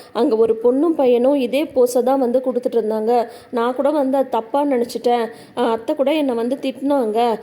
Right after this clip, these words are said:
அப்படின்னு சொல்லி சொன்னதும், "அதானே திட்டினாங்களா, உடனே உன்னை திட்ட ஆரம்பிச்சிருப்பாங்களே" அப்படின்றாங்க. "நான் சொல்றது கொஞ்சம் முழுசா கேளுங்க,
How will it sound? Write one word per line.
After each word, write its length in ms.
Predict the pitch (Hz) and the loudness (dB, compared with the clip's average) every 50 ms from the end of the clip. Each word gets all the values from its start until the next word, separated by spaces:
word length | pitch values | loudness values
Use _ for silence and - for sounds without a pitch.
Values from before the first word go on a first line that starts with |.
| - - - - | -10 -18 -10 -6
அப்படின்னு 340 | 247 240 220 247 269 294 - 285 | -4 -4 -2 -2 -2 -2 0 0
சொல்லி 100 | 262 247 | -2 0
சொன்னதும், 460 | 247 254 247 240 240 254 269 311 311 | 0 0 0 0 0 0 0 0 0
"அதானே 540 | 262 240 220 233 320 359 330 294 226 - - - - - - | 0 -2 -2 -2 -2 0 0 0 0 -2 -4 -8 -16 -10 -10
திட்டினாங்களா, 560 | 269 269 - - 320 320 311 294 277 339 359 | -10 -8 -6 -4 -2 -2 0 0 0 0 0
உடனே 360 | 339 277 233 220 247 269 311 | 0 0 0 0 0 0 0
உன்னை 200 | 349 339 320 285 | 0 0 -2 -2
திட்ட 260 | 285 285 - - 277 277 | -2 -4 -4 -2 -2 -2
ஆரம்பிச்சிருப்பாங்களே" 640 | 277 269 269 262 277 240 247 - 247 233 240 254 254 | 0 -2 -4 -4 -4 -6 -2 -2 -2 -2 0 -2 -2
அப்படின்றாங்க. 420 | 226 240 262 247 233 233 233 233 233 | 0 -2 -2 -2 -2 -2 -2 -2 -2
"நான் 220 | 226 220 226 226 | -4 -4 -2 0
சொல்றது 300 | 240 247 254 320 311 320 | 0 0 0 0 -2 -2
கொஞ்சம் 260 | 320 254 240 226 226 233 | -2 -2 -2 0 -2 -2
முழுசா 240 | 247 277 - - 269 | -2 -2 -2 -2 -2
கேளுங்க, 440 | 262 262 262 240 233 226 220 220 | -2 0 0 0 0 0 -2 -2